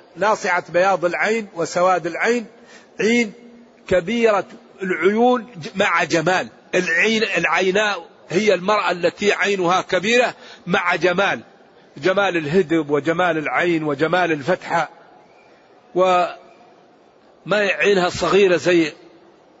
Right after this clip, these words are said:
أيوة، عيناء، يعني عينها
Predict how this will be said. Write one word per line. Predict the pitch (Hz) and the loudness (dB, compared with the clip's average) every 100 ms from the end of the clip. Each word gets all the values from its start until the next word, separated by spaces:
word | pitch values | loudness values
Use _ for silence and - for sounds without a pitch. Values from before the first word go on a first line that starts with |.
| _ _ - - _ _ _ _ _ - | _ _ -20 -20 _ _ _ _ _ -4
أيوة، | 156 135 - - | -2 -2 -4 -8
عيناء، | 139 165 156 123 - | -4 -2 -2 -4 -6
يعني | 139 151 156 160 - - - - - 160 | -4 -4 -4 -8 -10 -20 -20 -20 -10 -4
عينها | 185 175 170 170 156 | -2 0 0 -2 -4